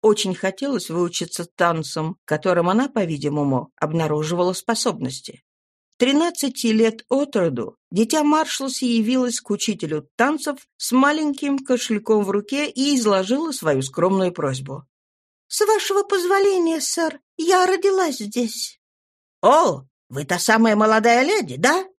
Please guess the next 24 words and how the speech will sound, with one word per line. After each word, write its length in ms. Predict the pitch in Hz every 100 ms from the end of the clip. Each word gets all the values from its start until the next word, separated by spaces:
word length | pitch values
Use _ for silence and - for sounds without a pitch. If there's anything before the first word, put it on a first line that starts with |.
| _ -
спросил 500 | - 135 135 135 135
учитель 400 | 139 135 143 147
танцев, 540 | 220 233 262 233 - -
оглядывая 580 | 165 175 170 156 151 156
её 240 | 151 156
маленькую 600 | 165 170 156 160 175 165
фигурку 600 | - 202 277 359 - 294 _
и 120 | 311
поднятое 760 | 359 - 269 254 269 269 269 262
к 100 | 262
нему 340 | 190 170 185
личико. 580 | 180 139 135 - - 147 _ _ _ _ _ _ _ -
«Да, 300 | 370 392 339
сэр». 460 | - 302 294 294 _ _ _ _ _
«Чем 240 | - 185 185
же 120 | 180
я 120 | 202
могу 240 | 220 240 277
служить 480 | 320 392 403 359
вам?» 420 | 135 131 - 135 - _
спросил 440 | - - 151 - 147
учитель 460 | 151 143 135 147
танцев. 580 | 135 156 143 131 175 - _ _ _ _
«Мне 280 | - 427 453